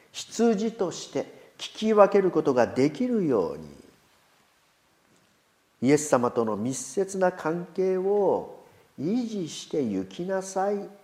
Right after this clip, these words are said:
という意味が込められていたのではないでしょうか。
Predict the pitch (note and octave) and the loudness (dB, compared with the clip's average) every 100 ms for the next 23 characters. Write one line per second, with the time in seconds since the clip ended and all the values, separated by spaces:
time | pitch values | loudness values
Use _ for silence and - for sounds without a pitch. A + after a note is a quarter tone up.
0 | _ G#3 F#3+ F#3 F#3 - G#3 F#3 E3 G3+ | _ 0 2 2 2 0 -4 -4 -4 -4
1 | C#3+ G2 - - - - A2 C3+ F3+ G3+ | -4 -6 -18 -20 -6 -2 2 2 2 0
2 | F#3 B2 A2 A#2 G2+ C3 D#3 F#2+ - - | -4 -6 -6 -6 -6 -4 -2 -2 -6 -18
3 | - _ - G#2+ F2 E2+ - D#2+ - - | -20 _ -8 -6 -6 -12 -10 -10 -10 -10
4 | - - | -10 -10